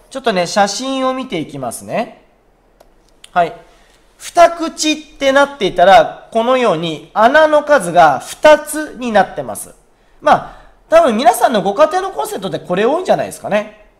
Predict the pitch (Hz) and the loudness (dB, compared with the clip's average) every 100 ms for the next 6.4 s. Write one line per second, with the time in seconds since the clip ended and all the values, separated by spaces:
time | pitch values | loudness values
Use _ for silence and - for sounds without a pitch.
0 | _ _ 208 208 240 247 240 - 180 175 | _ _ -2 0 4 4 4 2 0 0
1 | - 185 190 180 190 180 175 - 160 175 | -2 -4 -2 2 6 6 4 2 4 4
2 | 226 135 - - - - 202 196 - - | 4 2 -2 -18 -14 0 0 0 -8 -12
3 | 160 143 - 143 196 254 - - - - | -10 -12 -16 -12 -6 -6 -8 -20 -20 -4
4 | 262 269 - 240 - 277 247 185 - - | -2 -2 -4 -10 0 2 2 -2 -6 -10
5 | 156 - 226 226 233 220 247 269 190 143 | -10 2 2 4 4 4 4 4 4 2
6 | 131 110 95 | -4 -8 -12